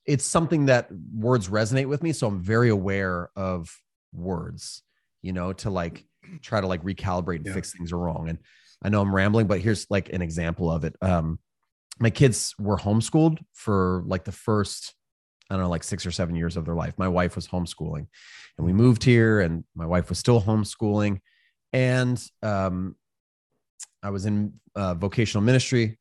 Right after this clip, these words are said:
Speaker 1: still homeschooling. And I stepped out of that. And, you know, like, there's obviously, like,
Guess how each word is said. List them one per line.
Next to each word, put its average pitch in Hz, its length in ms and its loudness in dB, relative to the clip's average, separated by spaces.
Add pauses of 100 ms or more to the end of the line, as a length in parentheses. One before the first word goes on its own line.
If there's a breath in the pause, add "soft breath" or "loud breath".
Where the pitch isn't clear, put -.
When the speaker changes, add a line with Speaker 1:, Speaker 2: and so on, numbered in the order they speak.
Speaker 1:
still 117 300 4
homeschooling. 104 720 2
And 101 100 -6
I 95 60 -6
stepped - 540 -2
out 117 460 0 (720)
of 98 200 0
that. 92 400 0 (480)
And, 101 520 0 (500)
you 151 100 -2
know, 110 180 4
like, 104 200 2
there's 110 420 -2
obviously, 90 380 -2
like, 85 320 -2